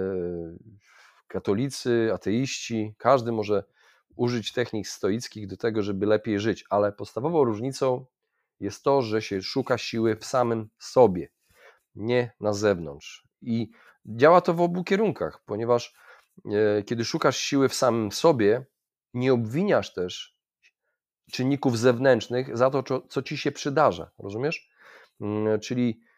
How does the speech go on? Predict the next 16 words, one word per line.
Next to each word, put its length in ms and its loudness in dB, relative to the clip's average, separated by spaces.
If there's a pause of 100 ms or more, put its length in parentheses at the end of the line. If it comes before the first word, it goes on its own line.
(140)
nie 100 2
możesz 280 4
winić 300 0
swoich 320 -2
rodziców, 540 -2
wychowania, 560 2
środowiska, 540 -4
jakim 240 2
się 160 -8
wychowałeś, 560 2
pogody, 680 2
polityki, 880 -4 (480)
y, 40 -10 (520)
rządu, 840 6 (440)
y, 1040 0
swojego, 840 8